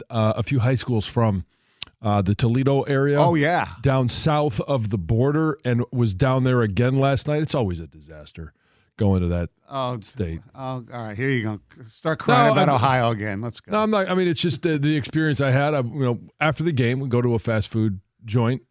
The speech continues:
Speaker 1: and, uh, every time, I don't know why I bother. I should just get Ruby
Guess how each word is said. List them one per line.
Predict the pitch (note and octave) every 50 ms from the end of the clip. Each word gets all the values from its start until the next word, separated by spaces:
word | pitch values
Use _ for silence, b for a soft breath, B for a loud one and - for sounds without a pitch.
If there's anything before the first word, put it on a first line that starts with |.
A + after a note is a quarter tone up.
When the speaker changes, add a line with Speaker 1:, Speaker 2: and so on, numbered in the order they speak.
| _ -
Speaker 1:
and, | B2+ A2+ A2+ A2+ A2+ A2 A2 G#2+ G#2+ G#2 G2+ - _ _ _ _ _ _ _ _ _ _ _ _ _ _ _ -
uh, | - - -
every | D#3 E3 D#3 F3 E3+
time, | - - D#3+ E3 D#3+ D#3 D3+ D3 C#3+ B2+ A#2 -
I | C#3+ D3+
don't | E3+ E3
know | D#3+
why | D3+ C3+ C3+ C3+ C#3+ D3 D3
I | C#3 C3+
bother. | A2+ F#2+ - A#2 A#2 B2+ C3+ D#3+ D#3+
I | D3 B2+
should | A#2 - C#3+ B2+
just | A#2 C3+ A#2+ - -
get | C#3 C3 B2+ -
Ruby | - A#2 G#2 G2+ A#2 B2 B2 B2+ C#3 C#3+ C#3+